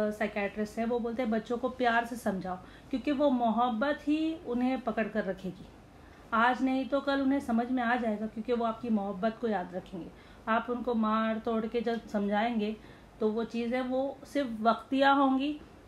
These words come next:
सिर्फ आपके नज़र के सामने होने तक वो आपकी फरमाबरदारी करेंगे, या तो आपसे जब वो अलग हो जाएं या कहीं और रह-, रहने लगे, या फिर आपके गुजर जाने के बाद फिर वो अपने जो उनकी जब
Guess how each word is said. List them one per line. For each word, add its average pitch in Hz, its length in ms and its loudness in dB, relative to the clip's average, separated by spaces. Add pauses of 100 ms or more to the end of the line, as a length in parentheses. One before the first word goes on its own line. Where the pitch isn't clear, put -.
(160)
सिर्फ 254 220 2
आपके 254 800 2
नज़र 233 360 0
के 247 100 -2
सामने 226 440 0
होने 220 300 2
तक 262 280 0 (380)
वो 226 260 2
आपकी 220 420 -4
फरमाबरदारी 208 680 0
करेंगे, 240 460 -2 (460)
या 208 160 2
तो 214 160 -2
आपसे 208 300 -2
जब 208 140 0
वो 214 80 0
अलग 214 260 2
हो 247 120 2
जाएं 247 340 -2 (500)
या 208 180 -2
कहीं 214 240 2
और 220 180 2
रह-, 214 300 0
रहने 220 240 2
लगे, 220 260 -2
या 214 260 -2
फिर 220 360 0
आपके 202 600 -2
गुजर 214 260 4
जाने 202 280 -2
के 196 140 -6
बाद 220 240 -2
फिर 247 140 0
वो 240 120 0
अपने 254 720 -2 (480)
जो 214 260 6
उनकी 220 380 2
जब 247 240 2